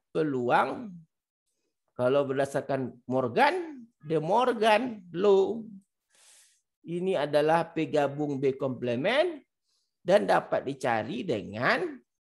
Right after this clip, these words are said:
satu dikurang peluang A union B. Karena kan dia itu komplemennya, maka dicari dengan A union B.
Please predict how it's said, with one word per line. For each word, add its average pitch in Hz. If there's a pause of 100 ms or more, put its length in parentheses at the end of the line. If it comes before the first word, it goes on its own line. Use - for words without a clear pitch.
(180)
satu 208
dikurang 170 (560)
peluang 185 (220)
A 247
union 226
B. 262 (480)
Karena -
kan 220
dia 220
itu 220
komplemennya, 262 (240)
maka 180
dicari 202
dengan 180
A 156
union 160
B. 107